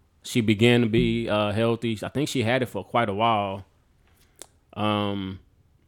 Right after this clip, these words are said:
basically, all in all, the Houston, uh, cancer research, uh, team got her back good. Um, she had people visit her like Trey, Beyonce. Um,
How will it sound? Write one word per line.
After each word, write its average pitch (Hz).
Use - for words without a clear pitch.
basically, 120
all 117
in 113
all, 117
the 104
Houston, 113
uh, 95
cancer 117
research, 117
uh, 110
team 120
got 107
her 110
back 104
good. 113
Um, 95
she 120
had 110
people 120
visit 110
her 107
like 98
Trey, 113
Beyonce. 107
Um, 95